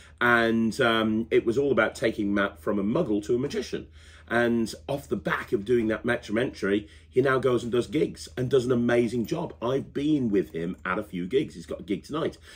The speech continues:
He's got a gig tomorrow. He's, he's busy. He's doing great. Um, <laughs> it's the advantage of working at Slightly Unusual, right? We get an absolute metric ton of gigs,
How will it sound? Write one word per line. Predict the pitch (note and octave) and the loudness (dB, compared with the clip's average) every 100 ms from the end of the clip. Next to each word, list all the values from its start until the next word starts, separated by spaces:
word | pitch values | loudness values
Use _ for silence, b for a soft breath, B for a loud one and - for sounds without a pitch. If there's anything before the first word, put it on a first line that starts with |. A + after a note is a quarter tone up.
| B | B
He's | - | -8
got | - - | -4 -2
a | |
gig | G2 E2+ | -2 -4
tomorrow. | B2 D3 - - - | -4 -8 -8 -12 -10
He's, | G#2 - - | -10 -10 -12
he's | C3+ | -10
busy. | C3 A#3+ D#3+ | -8 -6 -6
He's | - | -4
doing | C#3 B2+ | -4 -4
great. | F3 B2+ - - B B B A#2 | -4 -4 -8 -20 B B B 0
Um, | A#2 A2+ G#2+ G#2 - | 2 4 2 0 -2
<laughs> | |
it's | - - - | -4 -6 2
the | C#3+ | 4
advantage | B2 A#2+ C3 A#2+ A#2+ G#2 | 4 0 0 2 0 0
of | G2+ G2 | 0 2
working | A#2+ A#2+ A2+ | 2 2 -2
at | F#2+ | -4
Slightly | - A2+ G#2+ G#2+ | -2 -2 0 0
Unusual, | B2 C#3 E2+ D#2+ | 0 0 -2 -2
right? | F2 A2 | 0 0
We | G#2 | -2
get | - | -4
an | G#2 | -2
absolute | G#2+ - - A2+ G2+ F2+ | -2 -4 -4 0 0 0
metric | G#2 - - D#2 | -4 -4 -8 -8
ton | - A#2 G2+ | -4 -2 -2
of | D2+ | 2
gigs, | B2 B2 - | 0 0 -6